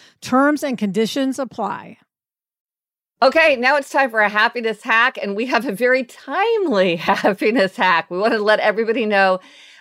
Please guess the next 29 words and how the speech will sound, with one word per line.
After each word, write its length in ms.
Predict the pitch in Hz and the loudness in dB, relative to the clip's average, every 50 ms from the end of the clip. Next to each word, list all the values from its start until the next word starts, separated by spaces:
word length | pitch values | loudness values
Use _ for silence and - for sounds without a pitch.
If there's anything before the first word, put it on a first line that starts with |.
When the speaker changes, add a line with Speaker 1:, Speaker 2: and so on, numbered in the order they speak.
| _ _ - | _ _ -6
Speaker 2:
that 180 | 190 214 202 196 | -2 0 2 2
a 80 | 180 | 2
date 420 | 180 - _ - 208 220 226 208 - - | 0 -2 _ 0 2 2 2 0 -2 -6
is 180 | 202 190 - | -8 -8 -8
coming 800 | - - - - 214 247 254 240 202 170 156 151 160 - - 247 - _ _ - - - _ _ _ _ | -10 -14 -6 -2 -2 0 0 0 -2 -2 -2 -4 -6 -8 -10 -12 -16 _ _ -20 -20 -20 _ _ _ _
in 120 | - 175 165 | -12 -12 -12
case 440 | - - 214 185 180 196 196 - - | -8 -2 0 0 0 0 -2 -6 -6
you 160 | 220 220 202 | -6 -6 -4
want 460 | 180 156 147 147 151 151 - - - | -2 -2 -2 0 -2 -2 -4 -8 -12
to 140 | - - 185 | -14 -14 -12
celebrate. 800 | - - - 247 370 427 453 440 - - 160 101 73 57 - _ _ | -4 0 2 2 2 2 0 0 0 0 -2 0 -2 -4 -8 _ _
Speaker 1:
Yes, 560 | - 180 190 220 254 269 269 254 214 - - - | -6 -2 0 2 2 4 4 2 0 -2 -6 -6
this 240 | 226 247 233 - | -4 -4 -4 -4
comes 360 | - - 254 269 277 254 - - | -2 -2 0 0 0 -2 -4 -4
from 280 | 277 269 262 240 175 | -4 -2 -2 -2 -2
Jeannie. 580 | 139 139 175 220 262 294 311 285 254 214 180 165 | -4 -2 -2 0 0 0 0 0 0 -2 -4 -6
She 240 | - - - 220 202 | -8 -8 -8 -8 -8
says, 640 | - - 233 233 220 208 208 208 202 175 147 - - - - - - - _ _ | -8 -6 -4 -2 -2 -2 -2 -2 -4 -6 -8 -12 -18 -20 -20 -20 -20 -20 _ _
"My 160 | - 226 233 240 | 0 2 2 2
daughter's 500 | 185 226 226 254 302 359 392 359 - - | 4 4 4 4 4 2 0 -4 -4 -6
friend 420 | - - 277 262 247 247 240 - | -4 -2 0 2 2 0 -2 -4
figured 360 | - - 254 262 302 370 349 | -4 -4 -4 -2 -2 0 2
out 200 | 311 277 254 240 | 4 4 4 2
in 100 | 233 220 | 2 -2
high 280 | 196 - - 277 339 330 | -2 -2 0 0 0 0
school 440 | - - - - 226 208 202 208 190 | -2 -6 -6 -4 -2 -2 -2 -2 -4
ten 320 | - - 208 233 226 220 | -4 -2 0 2 2 2
years 340 | 240 277 311 330 294 214 254 | 2 2 0 0 -2 -2 -4
ago 440 | 190 180 208 180 175 165 170 180 | -4 -4 -4 -6 -6 -6 -8 -10